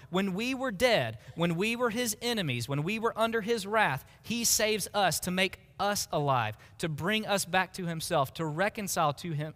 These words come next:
us to himself. That's what God does. It's what he delights to do. So we see this beautiful summary there in verses four through seven.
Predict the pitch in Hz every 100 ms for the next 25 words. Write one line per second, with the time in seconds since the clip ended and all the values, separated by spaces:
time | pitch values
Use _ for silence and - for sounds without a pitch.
0 | - 175 123 - - - - - 202 190
1 | 160 175 - 175 131 92 - - _ -
2 | - - 143 185 185 170 - - - 175
3 | 170 170 190 180 139 117 85 - - -
4 | - 160 180 185 - 185 165 160 147 170
5 | 165 - - - - - 147 151 151 107
6 | - - - - _ - - - 156 180
7 | - 214 220 170 135 139 190 240 233 -
8 | 202 233 185 139 139 139 165 170 175 -
9 | 185 185 196 175 202 208 117